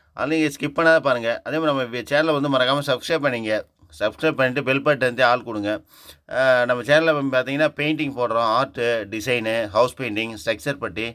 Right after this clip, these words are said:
வால் பட்டி, வால் டிசைன், கோயில் பெயிண்டிங், நம்ம எல்லா ஒர்க்கும் போட்டுருக்குறோம். இதுல முழுக்க முழுக்க பார்த்தோம்னா எல்லாமே நம்ம பெயிண்டிங் சம்மந்தமான தகவல் மட்டும் தான் இருக்கும், வேற எதுவுமே இருக்காது.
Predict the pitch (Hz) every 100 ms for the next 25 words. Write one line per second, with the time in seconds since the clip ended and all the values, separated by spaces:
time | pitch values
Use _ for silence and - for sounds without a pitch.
0 | _ _ _ - 104 131 135 120 120 110
1 | 123 127 107 104 123 117 113 107 123 135
2 | 139 123 107 98 101 107 117 - - -
3 | - - 110 113 131 156 151 139 156 147
4 | 139 123 107 110 - _ 110 117 113 135
5 | 139 143 156 147 143 131 135 147 156 139
6 | 123 127 139 151 139 123 104 135 147 151
7 | 139 123 123 120 110 117 127 120 113 110
8 | 117 98 113 113 110 110 113 131 117 101
9 | 98